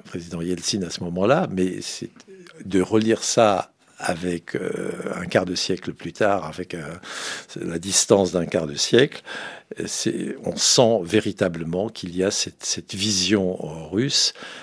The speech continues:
cet impérialisme, euh, qui est presque, euh, atavique dans Russie, euh,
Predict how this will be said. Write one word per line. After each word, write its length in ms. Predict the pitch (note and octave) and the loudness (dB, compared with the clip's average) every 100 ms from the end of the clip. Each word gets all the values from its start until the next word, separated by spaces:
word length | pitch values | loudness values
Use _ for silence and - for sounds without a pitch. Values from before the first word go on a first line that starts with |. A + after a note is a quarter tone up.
| - | -16
cet 160 | - - - | -18 -16 0
impérialisme, 920 | A2 - G2 G2 F#2 G2 A#2 G2+ F#2+ | 0 4 2 6 6 6 2 2 2
euh, 300 | F2 E2 E2 - | 2 2 -2 -6
qui 160 | - | -10
est 80 | D#2+ | -10
presque, 520 | - - F2 - - | -6 -4 -2 -2 -2
euh, 360 | F2+ E2+ E2 D#2 - - - - - - | -4 -2 -4 -6 -10 -8 -6 -6 -8 -6
atavique 960 | F#2+ - - - G#2+ F#2 B2+ D3+ - F#2 | -2 2 2 6 4 4 -4 -2 -4 -6
dans 500 | F#2 E2+ E2 D#2 D2+ E2+ F2 D2+ C#2+ | -8 -8 -8 -10 -14 -14 -16 -20 -18
Russie, 640 | - A2+ - - B2 A#2 G2+ | -2 0 4 2 2 0 2
euh, 400 | F2 E2+ D#2+ | 2 0 -4